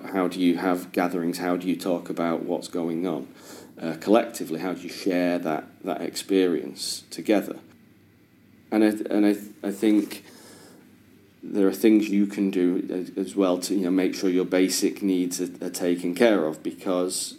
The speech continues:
you, you will, like you say, you focus on, um, what's going on in the news, you worry, et cetera. So sleep patterns might change, usual behaviours might change. So it's important to try and keep your regular routine as much as possible,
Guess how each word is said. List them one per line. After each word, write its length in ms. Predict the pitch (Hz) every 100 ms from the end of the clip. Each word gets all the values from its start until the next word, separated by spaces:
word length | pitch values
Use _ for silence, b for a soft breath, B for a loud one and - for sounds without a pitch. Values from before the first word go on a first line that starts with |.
| -
you, 180 | 95 95
you 200 | 101 92
will, 260 | 101 98
like 120 | 95 98
you 60 |
say, 140 | - 95
you 120 | 87
focus 540 | - 101 98 - 98
on, 520 | 98 92 92 90 90 - -
um, 340 | 98 90 90 90
what's 180 | -
going 200 | - 90 87
on 60 |
in 60 | 85
the 60 |
news, 320 | 87 95 92 92
you 80 |
worry, 520 | 85 92 98 98 95 95
et 160 | -
cetera. 440 | - 95 - - 90
So 320 | - 87 82 B -
sleep 380 | - 95 95
patterns 420 | - 98 - 92 95
might 300 | 90 92 -
change, 640 | 98 92 92 90 92 - - - -
usual 440 | 101 101 98 98
behaviours 600 | 90 90 101 101 98 98
might 260 | 98 92 92
change. 380 | - 95 95 -
So 140 | 98
it's 500 | 98 - - - -
important 360 | 101 101 110 101
to 60 | -
try 160 | 101
and 100 | 101
keep 260 | 107 92 98
your 200 | 98 98
regular 500 | 98 101 98 101 95
routine 460 | 95 95 110 107
as 120 | 113 117
much 280 | 113 -
as 60 | -
possible, 560 | - 113 - 117 123